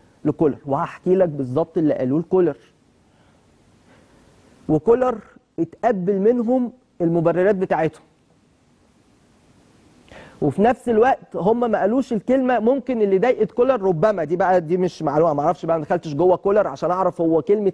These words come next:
قفشه بتاعت آه، "انت مش عادل" ضايقته ولا لا، بس بديهي هيتضايق اي مدير فني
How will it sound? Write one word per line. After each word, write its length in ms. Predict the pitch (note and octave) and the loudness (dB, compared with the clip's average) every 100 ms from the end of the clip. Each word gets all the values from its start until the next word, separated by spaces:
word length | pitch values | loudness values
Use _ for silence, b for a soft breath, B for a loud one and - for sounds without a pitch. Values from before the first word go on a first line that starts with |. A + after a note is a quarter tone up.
| - | -2
قفشه 240 | F3+ F#3+ | -4 -4
بتاعت 380 | D3 G#3 G3+ F#3 _ _ b b b b b - | 0 0 0 -4 _ _ b b b b b -2
آه، 480 | D#3+ D3+ D3 C#3+ C#3 | 2 2 2 2 0
"انت 220 | C#3+ - | -2 -2
مش 240 | D#3 D3+ D#3+ | -2 -2 -2
عادل" 480 | E3+ G#3+ G#3+ G#3 | 0 0 0 -2
ضايقته 280 | D#3 D#3+ G3+ | -2 0 2
ولا 80 | F3+ | 2
لا، 160 | G#3 D#3+ | 2 0
بس 200 | D3+ D#3+ | -4 0
بديهي 460 | D#3+ A3+ C4 D#4 - | 2 4 2 0 -4
هيتضايق 440 | A#2+ B2+ F3+ E3+ | -6 0 0 0
اي 80 | C#3+ | -2
مدير 160 | C3+ C3 | -4 -6
فني 180 | A2 | -10